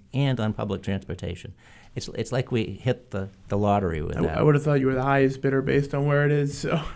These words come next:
Speaker 1: Well, it was, it was worse than that because the owner had a balloon payment, and because we're a nonprofit, we can't pay until certain other things, like, six months before he could see any of our money. And we still got it. The, uh, frankly,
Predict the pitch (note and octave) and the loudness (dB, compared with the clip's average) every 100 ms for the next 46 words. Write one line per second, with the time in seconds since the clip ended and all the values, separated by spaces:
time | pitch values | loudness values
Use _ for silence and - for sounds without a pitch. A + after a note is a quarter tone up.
0 | - C3+ F#3+ A3 - C3 A#2 A#2+ E3+ F3 | 2 4 4 2 4 6 6 6 4 4
1 | D3+ B2+ E3 - B2 A#2 G#2+ A2 C3+ B2+ | 0 2 0 -2 -2 0 2 4 4 4
2 | A#2 A2+ F3+ - A2 E3+ - F2 E2+ D2+ | 4 2 2 2 0 0 0 -2 -2 -2
3 | G2 G2 - G#2+ B2+ C#3 C#3+ A2 G#2+ G2+ | -2 -2 -4 -4 -2 -2 0 0 0 -2
4 | B2 C#3+ D3+ - A2+ B2+ C3 - - A#2 | -2 -2 -2 -4 -2 -2 -2 -2 -2 -2
5 | A#2 F#2 F2+ - G2+ F#2+ F#2+ G#2+ F#2 F#2 | 0 -2 -4 -2 -2 -2 -2 -4 -6 -6
6 | E2+ - E2+ - - - G#2+ A#2 A2 - | -6 -10 -10 -10 -10 -8 -4 -4 -4 -8
7 | F#2+ G2+ E2+ E2+ F2 - F#2 E2 G2 G#2+ | -6 -4 -4 -6 -10 -8 -10 -8 -6 -4
8 | B2 - D2+ E2+ G2+ E2+ F2+ - - - | -4 -4 -6 -6 -6 -8 -10 -18 -20 -20
9 | - - G2+ F#2 - - F#2+ F2+ G#2 G2+ | -20 -12 -8 -8 -10 -8 -6 -4 -2 -2
10 | G2 G#2+ A2 A2+ - - C3+ C3+ G2+ | -2 -2 0 -2 -2 0 2 4 0